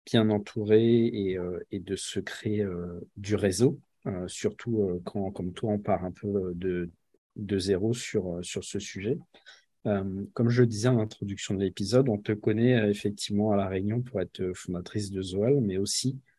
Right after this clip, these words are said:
euh, maintenant pour être la présidente du comex quarante du medef. Euh, est-ce que tu peux nous en parler un petit peu et nous dire, ben, comment t'en es arrivé, euh, toi, à prendre la tête de cette, euh, de ce comex quarante et qu'est-ce que ça représente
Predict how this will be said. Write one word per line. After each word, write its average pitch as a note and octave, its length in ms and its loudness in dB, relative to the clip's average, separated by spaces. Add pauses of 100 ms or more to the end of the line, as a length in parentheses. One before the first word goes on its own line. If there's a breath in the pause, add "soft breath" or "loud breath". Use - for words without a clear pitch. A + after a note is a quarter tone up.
(160)
euh, G#2 80 -2
maintenant F#2+ 340 -4
pour G#2 240 -6
être F#2 120 -6
la F2+ 100 -6
présidente F#2+ 540 -6 (180)
du F2 260 -6
comex F2 420 -6
quarante F#2+ 360 -4
du F#2 160 -10
medef. F#2+ 580 0 (600 loud breath)
Euh, G2 380 -4 (180)
est-ce - 180 -2
que - 80 0
tu D3 220 -2
peux A2+ 360 4
nous G#2+ 260 -2
en A2 80 0
parler G2+ 260 0
un G2+ 100 -2
petit - 200 -8
peu E3 240 2
et C3+ 40 4
nous G#2 140 2
dire, A2+ 200 0
ben, G2+ 220 -2 (800)
comment B2 380 6 (180)
t'en A2+ 160 2
es G#2+ 80 4
arrivé, G#2 460 2
euh, F#2 340 0
toi, A2 560 0
à - 80 -10
prendre - 240 -2
la G#2+ 120 2
tête A2 200 -2
de G2+ 140 -4
cette, - 400 -6
euh, F#2 200 -6 (280 soft breath)
de G#2+ 80 -4
ce - 260 -6
comex F#2 420 -4
quarante A2+ 460 0
et - 80 -6
qu'est-ce - 220 0
que - 100 -10
ça A2+ 160 2
représente G#2+ 720 -2